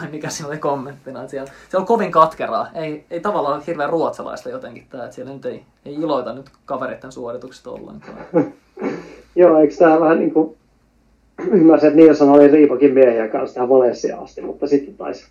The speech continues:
Speaker 2: taisi suhde loppua siihen sitten.
Speaker 1: Joo, en tiedä tarkemmin, siellä ei
Speaker 2: Sitten myös. Ja nyt
Speaker 1: Valenciasta ei ensin mun mielestä löytynyt missään, ei näkynyt kuvaa, missä Nilsson juoksisi
Speaker 2: Joo.
Speaker 1: kengät jalassa, mut sitten jossain vaiheessa tuli sitten niinku tietoa, tietoa siitä, että ei oo, ei oo Reebokin sopimusta ja on juossut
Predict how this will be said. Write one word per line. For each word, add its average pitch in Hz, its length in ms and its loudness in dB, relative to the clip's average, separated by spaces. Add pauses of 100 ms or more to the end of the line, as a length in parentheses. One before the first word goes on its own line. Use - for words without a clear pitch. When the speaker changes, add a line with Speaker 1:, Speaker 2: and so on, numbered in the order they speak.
(920)
Speaker 2:
taisi 131 180 -8
suhde 139 280 6
loppua 131 480 4
siihen 113 440 6
sitten. - 460 -4 (180)
Speaker 1:
Joo, 185 100 -4
en 190 60 -4
tiedä 202 120 -6
tarkemmin, 170 340 -4
siellä 190 160 -4
ei 196 80 -4
Speaker 2:
Sitten 127 160 -12
myös. 127 240 -6
Ja 151 60 4
nyt 180 260 2 (380)
Speaker 1:
Valenciasta 214 420 -2
ei 190 60 -2
ensin 190 240 -6
mun 170 100 -14
mielestä 175 300 -6
löytynyt 175 280 -6
missään, 190 340 -6
ei 143 60 -10
näkynyt 139 320 -10
kuvaa, 147 340 -4
missä 123 200 -16
Nilsson 120 340 -16
juoksisi 120 440 -12 (400)
Speaker 2:
Joo. 151 360 2
Speaker 1:
kengät 123 300 -16
jalassa, 113 240 -12
mut 117 60 -20
sitten 127 260 -10
jossain 127 260 -6
vaiheessa 117 200 -12
tuli 120 140 -12
sitten - 240 -20
niinku 113 240 -18
tietoa, 113 420 -10 (100)
tietoa 151 260 -8
siitä, 131 160 -10
että 123 120 -10
ei 127 120 -6
oo, 127 180 -6
ei 165 140 -4
oo 151 60 -6
Reebokin 135 360 -8
sopimusta 113 480 -12
ja 110 80 -8
on 110 80 -14
juossut - 340 -18